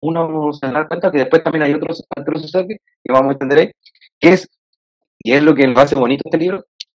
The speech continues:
este libro está con mucha inspiración de Shining, de Stephen King, eh, El Resplandor. ¿Por qué? En El Resplandor hay personas que tienen la suerte, esto lo pueden,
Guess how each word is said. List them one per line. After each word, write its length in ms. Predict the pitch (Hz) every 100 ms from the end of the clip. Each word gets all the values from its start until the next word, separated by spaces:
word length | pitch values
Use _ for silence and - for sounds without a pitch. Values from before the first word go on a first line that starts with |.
| _ _ _ _ -
este 160 | -
libro 200 | 151 175
está 400 | 175 175 175 185 -
con 160 | 113
mucha 200 | 123 165
inspiración 640 | 196 - 147 127 - 165 165 -
de 120 | 110
Shining, 420 | - - 151 147 107
de 80 |
Stephen 360 | 95 - 131 123
King, 220 | - 117 76 _ _ _ _ _ _
eh, 420 | 95 90 85 82 -
El 120 | -
Resplandor. 540 | 92 95 98 90 113 -
¿Por 160 | - -
qué? 180 | 127 -
En 100 | 82
El 80 | 90
Resplandor 580 | - 107 104 127 170 104 _ _ _ _
hay 500 | 113 139 151 147 139 - _
personas 380 | - - 151 165
que 80 | -
tienen 260 | 147 151
la 100 | 135 123
suerte, 480 | 135 151 - 92 -
esto 260 | 92 -
lo 100 | 101
pueden, 300 | 95 104 101